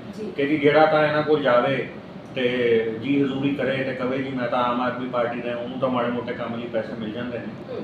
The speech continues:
Speaker 2: ਤੇ ਜਿਹੜਾ ਕਵੇ ਸਰਪੰਚ ਵੀ ਜੀ ਮੈਂ ਸਰਪੰਚ ਹਾਂ, ਪਾਰਟੀ ਪੂਟੀ ਦਾ ਟੈਗ ਨਹੀਂ, ਪਰ ਮੈਨੂੰ ਆਪਣੇ ਪਿੰਡ ਲਈ ਪੈਸੇ ਦਿਓ, ਕੰਮ ਕਰਾਉਣਾ, ਉਹਨੂੰ ਨਾ ਪੈਸੇ ਮਿਲਦੇ ਆ ਤੇ ਨਾ ਕੰਮ ਹੁੰਦੇ।
Speaker 1: ਜੀ। ਕੋੜਾ ਜੀ, ਇੱਕ ਕੋੜਾ ਜਿਹਾ ਸਵਾਲ ਹੋਰ ਪੁੱਛਦੇ
Speaker 2: ਹਾਂਜੀ,
Speaker 1: ਹਾਂ।
Speaker 2: ਪੁੱਛੋ ਜੀ।
Speaker 1: ਬੀਜੇਪੀ ਦੇ regarding ਜੇਕਰ ਗੱਲ ਕੀਤੀ ਜਾਵੇ, ਕਿਉਂਕਿ ਤੁਸੀਂ ਪਿੰਡਾਂ ਦੇ ਸਰਪੰਚਾਂ ਦੇ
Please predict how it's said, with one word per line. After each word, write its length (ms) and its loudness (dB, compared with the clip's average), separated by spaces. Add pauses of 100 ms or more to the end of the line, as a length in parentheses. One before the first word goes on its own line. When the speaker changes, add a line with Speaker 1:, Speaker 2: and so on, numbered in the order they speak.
Speaker 2:
ਤੇ 80 -6
ਜਿਹੜਾ 200 4
ਕਵੇ 260 8
ਸਰਪੰਚ 400 2
ਵੀ 160 0
ਜੀ 100 -2
ਮੈਂ 260 2
ਸਰਪੰਚ 420 -2
ਹਾਂ, 80 0
ਪਾਰਟੀ 320 2
ਪੂਟੀ 320 -6
ਦਾ 80 2
ਟੈਗ 320 0
ਨਹੀਂ, 120 -6
ਪਰ 100 -2
ਮੈਨੂੰ 260 -4
ਆਪਣੇ 200 -2
ਪਿੰਡ 240 -4
ਲਈ 140 -2
ਪੈਸੇ 320 -2
ਦਿਓ, 140 -6
ਕੰਮ 240 -4
ਕਰਾਉਣਾ, 280 -4
ਉਹਨੂੰ 220 -2
ਨਾ 60 2
ਪੈਸੇ 300 0
ਮਿਲਦੇ 240 -2
ਆ 80 -4
ਤੇ 100 2
ਨਾ 100 -2
ਕੰਮ 220 0
ਹੁੰਦੇ। 600 -10
Speaker 1:
ਜੀ। 100 -4 (480)
ਕੋੜਾ 280 0
ਜੀ, 100 -4
ਇੱਕ 300 -8 (100)
ਕੋੜਾ 240 0
ਜਿਹਾ 180 -6
ਸਵਾਲ 340 -8
ਹੋਰ 120 -8
ਪੁੱਛਦੇ 280 -6
Speaker 2:
ਹਾਂਜੀ, 180 -2
Speaker 1:
ਹਾਂ। 60 -4
Speaker 2:
ਪੁੱਛੋ 240 -6
ਜੀ। 160 -12 (720)
Speaker 1:
ਬੀਜੇਪੀ 520 -2
ਦੇ 260 -4
regarding 340 -2
ਜੇਕਰ 200 -10 (140)
ਗੱਲ 220 -6
ਕੀਤੀ 300 -14
ਜਾਵੇ, 360 -2
ਕਿਉਂਕਿ 200 -10
ਤੁਸੀਂ 280 -12
ਪਿੰਡਾਂ 380 -8
ਦੇ 300 -6
ਸਰਪੰਚਾਂ 680 -10
ਦੇ 180 -10